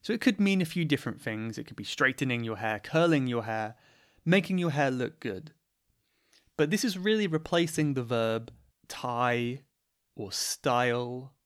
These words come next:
or something like that. It depends. But it's quite obvious what, what you mean by do your hair. So we don't need to say the real verb all the time. Another example is makeup. "I'm gonna do my makeup."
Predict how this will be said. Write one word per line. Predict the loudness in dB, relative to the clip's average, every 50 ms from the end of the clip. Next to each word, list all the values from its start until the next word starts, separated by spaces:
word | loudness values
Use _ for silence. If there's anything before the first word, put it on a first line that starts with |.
| _ _
or | -16 -14 -10
something | -6 -6 -4 0 2 2 2
like | 2 0 -4 -6 -12
that. | -12 -12 -12 -12
It | -12 -8
depends. | -8 -8 -6 -4 -4 -4 -4 -6 -10 -12 -14 -18 _ _ _ _ _ _ _ _ _ _ -10 -6
But | -4 -4
it's | -4
quite | -4 0 2 4 4 4 4
obvious | 2 2 4 4 4 4 2 2 0
what, | -2 -2 -2 -4 _ -4
what | -4 -2 0
you | 2 2 4
mean | 4 4 4 4 4
by | 2 0 0
do | 0 -2 -2 -2
your | -2 -2 -2 -4 -4 -4
hair. | -4 -6 -6 -6 -10 -12 _ _ _ _ _ _ _ _ _
So | -8 -4 -2 0
we | 2 4
don't | 2 2 2
need | -2 -2
to | -2
say | -2 0 0 0
the | 0 0
real | -2 -2 -4 -4 -6 -6
verb | -6 -6 -6 -6 -6 -8 -10 -8
all | -6 -6 -6
the | -6
time. | -8 -12 -14 -12 -12 -12 -12 -14 -16 _ _ _ _ _ _ _ _ _ _ _ _ _ _ _ _ 0
Another | 4 6 6 6 6
example | 4 2 2 2 2 2 0 -4 -2
is | -2 0 0
makeup. | 2 2 2 0 -2 -4 -6 -6 -8 -10 -12 -6
"I'm | -4 0 0
gonna | 0 0
do | 0 -2 2 4 4 6 6 4
my | 2 2 2
makeup." | 2 0 0 -2 -4 -6 -8 -12 -12 -12 _ _ -20